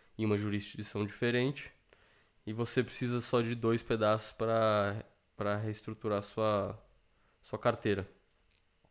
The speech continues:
É, e recuperar sua carteira. Então é isso, assim, tipo, você tá confiando nos caras, mas eles tão te oferecendo essa segurança de jurisdi-,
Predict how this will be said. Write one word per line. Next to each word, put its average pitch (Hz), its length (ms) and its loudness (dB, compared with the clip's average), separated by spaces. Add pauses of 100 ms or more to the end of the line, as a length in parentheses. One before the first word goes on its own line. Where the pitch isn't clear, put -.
(420)
É, 98 520 0
e 101 60 -4
recuperar 107 340 -2
sua 113 120 -6
carteira. 104 360 -2 (1160)
Então - 140 4
é 349 60 10
isso, 165 220 10
assim, 113 180 0
tipo, 110 100 2
você - 100 -6
tá 127 120 4
confiando 151 340 6
nos 143 160 4
caras, 165 680 8
mas 131 200 4
eles 127 180 0
tão 131 120 -2
te 131 100 -6
oferecendo 127 760 0
essa 123 240 -2
segurança 117 1080 0
de 107 600 0 (680)
jurisdi-, 117 680 0